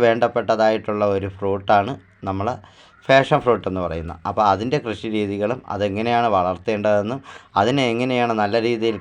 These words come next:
കായ്പിച്ചെടുക്കേണ്ടതെന്നും അതിന് കൊടുക്കേണ്ട വളരീതികളുമാണ് ഇന്ന് ഈ വീഡിയോയിൽ ഞാൻ ഉൾപ്പെടുത്തിയിട്ടുള്ളത്. ഇതെൻ്റെ ഒരു സുഹൃത്തിൻ്റെ വീട്ടിൽ അടിപൊളിയായിട്ട് പന്തലൊക്കെ ഇട്ട് അവർ ഒരുക്കി വളർത്തിയിരിക്കുന്ന ഫാഷൻ ഫ്രൂട്ട് കൃഷിയാണ് കേട്ടോ. ഈ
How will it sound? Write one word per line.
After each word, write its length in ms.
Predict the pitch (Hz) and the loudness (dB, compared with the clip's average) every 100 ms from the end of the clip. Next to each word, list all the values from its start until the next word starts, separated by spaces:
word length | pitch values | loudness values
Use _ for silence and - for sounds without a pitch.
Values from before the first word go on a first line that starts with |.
| - | -2
കായ്പിച്ചെടുക്കേണ്ടതെന്നും 1080 | 95 92 113 104 101 92 107 104 107 127 113 | -2 -2 -6 -6 -4 -2 -4 0 0 0 -2
അതിന് 180 | 98 117 110 | -2 -4 -6
കൊടുക്കേണ്ട 340 | 110 113 110 98 | -4 -4 0 0
വളരീതികളുമാണ് 840 | 95 98 117 113 117 113 98 98 117 | 0 -2 -2 -2 0 0 0 -2 -4
ഇന്ന് 160 | 98 113 113 | -6 -6 -4
ഈ 80 | 113 | -4
വീഡിയോയിൽ 320 | 113 110 120 127 | -4 -4 -4 -2
ഞാൻ 100 | 123 131 | -2 -2
ഉൾപ്പെടുത്തിയിട്ടുള്ളത്. 760 | 123 127 110 104 - 82 78 78 _ - - - - 120 | -2 -4 -4 -6 -8 -10 -12 -16 _ -20 -20 -18 -12 -2
ഇതെൻ്റെ 300 | 123 139 151 | 2 4 4
ഒരു 80 | 156 147 | 4 4
സുഹൃത്തിൻ്റെ 480 | 131 131 151 151 147 | 2 2 -2 0 2
വീട്ടിൽ 280 | 139 143 139 135 120 | 2 0 -2 0 2
അടിപൊളിയായിട്ട് 680 | 117 131 147 147 147 139 139 - | 4 4 2 4 6 6 2 4
പന്തലൊക്കെ 500 | 113 117 123 123 131 123 | 4 4 4 4 2 2
ഇട്ട് 140 | 123 | 4
അവർ 140 | 117 117 | 4 4
ഒരുക്കി 340 | 110 110 107 127 107 | 2 0 -4 -2 4
വളർത്തിയിരിക്കുന്ന 800 | 101 98 98 123 117 113 110 110 - - _ - _ - | 4 4 0 -4 -2 -4 -4 -4 -6 -14 _ -20 _ 2
ഫാഷൻ 320 | 117 110 127 120 | 4 4 4 0
ഫ്രൂട്ട് 260 | 123 117 110 | 0 -2 -2
കൃഷിയാണ് 460 | 92 87 98 87 90 | -4 -2 -2 -2 -2
കേട്ടോ. 220 | 90 101 87 95 _ _ _ _ | -4 -4 -6 -8 _ _ _ _
ഈ 20 | - | -4